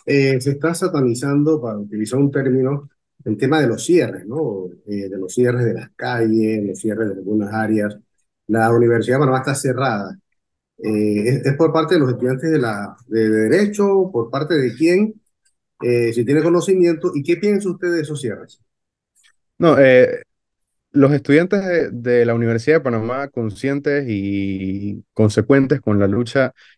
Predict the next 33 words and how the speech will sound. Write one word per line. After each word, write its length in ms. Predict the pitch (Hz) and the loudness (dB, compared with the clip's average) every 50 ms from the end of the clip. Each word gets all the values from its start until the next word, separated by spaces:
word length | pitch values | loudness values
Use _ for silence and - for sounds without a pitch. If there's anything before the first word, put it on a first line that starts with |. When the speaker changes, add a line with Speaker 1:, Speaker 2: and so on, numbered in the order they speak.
| _ - | _ -8
Speaker 2:
en 160 | 104 101 101 | -6 -4 0
contra 320 | - 123 131 127 - 131 | 2 2 2 4 4 4
de 60 | 123 | 4
la 100 | 107 104 | 4 4
ley 160 | 101 110 120 117 | 4 2 2 2
cuat-, 380 | 117 - 120 120 120 - - _ | 0 0 2 2 2 0 -4 _
cuatro 240 | - 120 123 127 120 | 0 0 0 0 -4
cero 220 | 110 - 107 98 | -4 -4 -4 -2
seis, 260 | - - 123 123 123 | 2 4 4 4 4
han 100 | 120 120 | 2 0
salido 280 | 113 127 120 117 120 120 | 0 0 2 4 4 4
a 40 | 113 | 4
las 140 | 101 - - | 2 0 2
calles. 380 | - 160 175 160 143 131 117 | 2 4 4 4 2 0 0
Ya 460 | 113 113 110 107 107 110 107 107 110 _ _ _ _ _ _ _ _ _ | 0 0 0 2 2 0 0 -2 -4 _ _ _ _ _ _ _ _ _
más 260 | - 113 113 110 104 | -6 -6 -4 -4 -2
de 180 | 113 117 113 110 | 0 2 2 2
veintinueve 600 | 110 107 101 107 110 117 123 127 123 123 120 120 | 2 2 0 -2 -2 -2 0 0 4 6 6 6
días 380 | 127 123 123 120 117 113 113 107 | 6 4 0 0 0 -2 -4 -6
de 240 | 104 98 101 95 90 | -6 -8 -8 -10 -10
cierre 440 | - - 120 117 117 - 120 117 113 | -8 -2 2 2 2 2 2 0 0
permanente 840 | 117 120 110 101 101 101 101 104 113 113 113 110 104 117 113 113 107 | -2 -4 -4 -4 -4 -4 -4 -2 -2 -2 -4 -4 -2 -2 -2 -2 -2
en 100 | 101 98 | -2 -2
la 140 | 95 92 95 | -4 -4 -6
avenida 420 | - - 101 101 104 107 107 104 | -6 -6 -4 -4 -2 -2 -2 -2
Transísmica, 640 | - 101 101 101 - 160 147 143 120 113 120 113 117 - - - - _ _ _ | -2 -4 -4 -2 -2 -2 -2 -2 -2 0 0 -2 -2 -4 -14 -20 -20 _ _ _
como 260 | - 131 131 131 131 131 | 0 2 4 4 4 4
medida 460 | 127 127 131 143 151 165 175 180 151 | 2 2 2 2 4 4 2 2 0
precisamente 680 | 139 131 127 120 117 151 147 147 151 151 147 156 151 | -2 -2 -2 -2 -2 -4 -4 -2 -2 -2 0 0 0
de 120 | 143 131 120 | 0 -2 -4
expresión 720 | 117 - - - 113 107 104 - 135 135 143 156 170 - _ _ _ _ _ _ - | -4 -6 -8 -6 -6 -6 -6 -4 -4 -2 -2 -2 -6 -10 _ _ _ _ _ _ -4
de 140 | 113 117 120 | 0 0 2
rechazo 720 | 117 110 104 101 104 - 170 175 170 - - 123 123 123 | 2 2 -2 -4 -2 -2 -2 -2 -2 -2 -6 -8 -8 -8